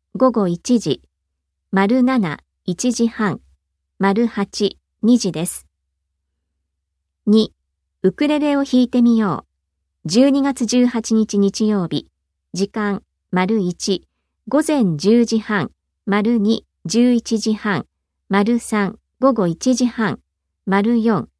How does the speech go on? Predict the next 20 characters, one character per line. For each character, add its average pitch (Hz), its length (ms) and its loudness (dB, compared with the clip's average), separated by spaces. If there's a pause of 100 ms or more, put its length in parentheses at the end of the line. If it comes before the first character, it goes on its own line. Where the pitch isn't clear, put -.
(140)
二 180 120 0
時 247 140 -2
半 226 300 -2
で 160 120 -4
す。 - 220 -14 (1600)
三、 220 360 0 (360)
香 226 260 2
り 294 140 -2
探 247 260 0
検 226 300 -2
隊。 185 320 -6 (680)
植 208 300 -2
物 320 240 -2
の 214 80 2
秘 208 160 0
密 226 280 0
を 226 100 0
学 190 280 -2
ぼ 175 200 -4
う。 - 120 -12